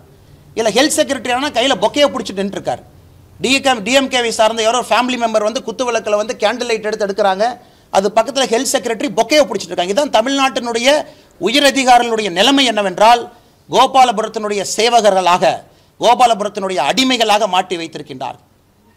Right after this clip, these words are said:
பேர் வாய்ந்த அதிகாரிகள் எல்லாமே இந்த ஆட்சியில பயந்து, ஒருத்தர் பொக்கையை பிடிச்சிட்டு இருக்காரு, ஒருத்தர் வேற ஏதோ வேலை செஞ்சுட்டு இருக்காரு.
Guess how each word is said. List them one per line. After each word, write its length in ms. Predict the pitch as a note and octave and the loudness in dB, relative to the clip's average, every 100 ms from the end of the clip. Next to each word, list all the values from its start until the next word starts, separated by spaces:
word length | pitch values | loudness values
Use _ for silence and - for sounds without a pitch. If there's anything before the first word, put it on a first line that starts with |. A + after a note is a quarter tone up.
| _ | _
பேர் 220 | F#3+ A3+ A3 | -2 0 0
வாய்ந்த 300 | A3+ A#3 F#3 | -2 -2 -6
அதிகாரிகள் 440 | G#3 G#3+ G3+ F#3+ | -4 -4 -2 -6
எல்லாமே 340 | F#3 F#3 A3 | -6 -6 -6
இந்த 140 | A3+ E3+ | -6 -4
ஆட்சியில 300 | G3 - G3+ D3+ | -6 -8 -10 -8
பயந்து, 640 | F#3+ G#3+ G#3+ A#3 - _ _ _ | -10 -6 -4 -4 -8 _ _ _
ஒருத்தர் 280 | E3 F3+ D#3 | -16 -14 -10
பொக்கையை 260 | F#3 B3+ B3+ | -8 -4 -4
பிடிச்சிட்டு 380 | A3+ G3 G#3+ G3 | -6 -10 -12 -8
இருக்காரு, 400 | G#3 G#3 A#3 A#3 _ _ - | -4 -2 -4 -10 _ _ -12
ஒருத்தர் 240 | G3 G3+ | -10 -6
வேற 200 | F3 G#3+ | -2 -2
ஏதோ 140 | A3 A3+ | -2 -4
வேலை 220 | G3 G3+ | -6 -6
செஞ்சுட்டு 260 | F3+ E3 C#3+ | -12 -16 -18
இருக்காரு. 260 | - - | -18 -20